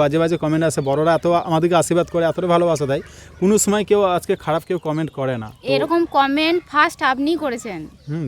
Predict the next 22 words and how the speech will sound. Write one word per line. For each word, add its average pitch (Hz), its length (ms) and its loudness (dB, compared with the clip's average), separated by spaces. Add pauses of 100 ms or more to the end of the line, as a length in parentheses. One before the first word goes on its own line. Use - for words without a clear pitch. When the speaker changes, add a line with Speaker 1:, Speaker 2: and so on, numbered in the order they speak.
(100)
Speaker 1:
তো 143 60 -2 (180)
খুব 226 120 0 (160)
আঘাত 170 280 0
লেগেছে, 190 360 2
এই 151 80 -2
জন্য 170 200 0
আজকে - 140 -6 (100)
বাধ্য 170 160 -2 (100)
হলাম। 165 200 -2
আহ, 160 500 2
বন্ধুরা, 214 300 4
তোমরা 185 180 -2
তো 165 80 -8
পুরো 175 160 2
ভিডিও 180 240 2
দেখলে, 156 200 4 (160)
আর 147 160 4
দিদিভাইকে, 185 420 4 (120)
personally 180 360 2
দিদিভাইকে 185 280 4
Speaker 2:
আপনাকে 185 100 4
Speaker 1:
বলছি 196 180 4